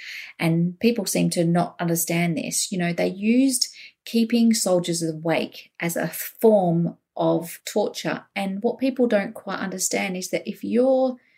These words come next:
there's a lot of us who have very busy lives, family lives, aging parents, et cetera, et cetera. And the problem is we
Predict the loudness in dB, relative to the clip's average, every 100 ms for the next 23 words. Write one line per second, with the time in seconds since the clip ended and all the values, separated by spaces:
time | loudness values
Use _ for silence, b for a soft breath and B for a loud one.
0 | b b _ _ _ 4 6 8 8 8
1 | 6 2 0 -4 -6 -8 -8 2 4 4
2 | 2 0 0 2 2 0 -2 0 2 2
3 | 2 0 0 0 0 0 2 0 0 -2
4 | -2 -6 -4 -4 -4 -4 -4 -6 -4 -6
5 | -6 B B B B -2 -2 -2 -4 -8
6 | -2 -2 0 -2 -4 -4 -4 -4 -6 -6
7 | -4 -6 -6